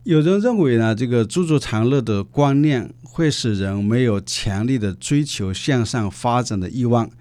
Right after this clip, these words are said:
失去了这个奋斗人生的意义。也有人认为呢，凡是忍耐、太过于消极、缺乏积极进取的打拼精神。其实呢，知足呢，看起来是保守，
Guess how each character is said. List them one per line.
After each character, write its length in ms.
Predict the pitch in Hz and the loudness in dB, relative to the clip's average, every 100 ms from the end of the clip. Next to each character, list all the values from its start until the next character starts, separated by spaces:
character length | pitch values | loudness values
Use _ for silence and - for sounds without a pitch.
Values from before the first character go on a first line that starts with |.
| - - - | -20 -20 -20
失 200 | - - | -8 -2
去 160 | 147 - | 0 0
了 120 | 120 101 | 0 -2
这 140 | 104 | -2
个 180 | 98 95 | -2 -2
奋 240 | - 147 | 0 2
斗 140 | 127 110 | 2 2
人 260 | 92 95 | 0 -2
生 200 | 95 107 | -2 -4
的 80 | 95 | -4
意 40 | |
义。 440 | 131 113 104 87 - - - _ _ _ - - _ | -2 0 0 -2 -10 -20 -20 _ _ _ -20 -20 _
也 220 | - 202 | 2 4
有 100 | 180 | 4
人 300 | 127 117 123 | 2 0 2
认 200 | 135 151 | 2 2
为 120 | 110 | 0
呢， 260 | 107 110 101 - - | 0 -2 -4 -10 -20
凡 340 | - - 117 139 | -14 -4 0 0
是 360 | 156 175 135 | 2 0 2
忍 260 | 120 110 107 | 2 2 2
耐、 300 | 139 123 - - _ | 2 2 -2 -14 _
太 240 | - 151 | -2 -2
过 220 | 139 160 | 0 0
于 100 | 135 | 2
消 400 | 120 - 151 147 | 0 -2 0 0
极、 540 | 147 - 95 95 101 - - - - | 0 -4 -6 -6 -6 -8 -20 -20 -8
缺 200 | - 170 | 0 0
乏 240 | - 98 | 0 -4
积 300 | 98 - 110 | -4 -4 -6
极 180 | 113 113 | -4 -4
进 280 | 98 180 143 | -2 0 0
取 120 | - | 0
的 140 | - 95 | -4 -6
打 280 | - - | -8 -12
拼 220 | - - 110 | -8 -4 -4
精 240 | 117 123 | -2 -2
神。 320 | 113 85 - - - - - - - | -4 -8 -12 -18 -20 -20 -20 -20 -10
其 320 | - 135 180 | -4 0 0
实 220 | - 110 | 0 0
呢， 240 | 101 101 - - - - - | 0 -2 -6 -18 -20 -20 -10
知 300 | - 226 226 | -2 0 0
足 180 | 123 | 0
呢， 220 | 107 101 101 | 0 0 -2
看 280 | - 185 | 0 2
起 200 | 156 - | 2 -2
来 120 | 95 92 | -4 -4
是 200 | - 113 | -4 -6
保 340 | - 85 104 | -4 -2 -2
守， 340 | 113 92 - | -2 -6 -10